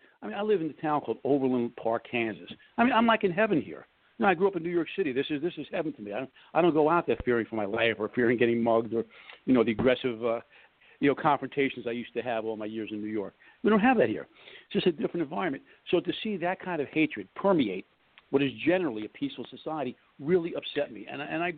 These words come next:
and I put the fault at the top there, to Donald Trump, who was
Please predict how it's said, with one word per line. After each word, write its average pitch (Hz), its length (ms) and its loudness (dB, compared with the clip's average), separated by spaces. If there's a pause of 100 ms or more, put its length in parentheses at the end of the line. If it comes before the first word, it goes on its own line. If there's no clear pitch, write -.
and 175 140 -2
I 180 140 -2 (420)
put 175 160 4
the 180 60 -2
fault 160 340 4
at 185 140 -8
the 196 280 0
top - 260 0
there, 98 160 -2 (300)
to 147 80 2
Donald 127 300 2
Trump, 135 240 4
who 131 80 0
was 127 140 4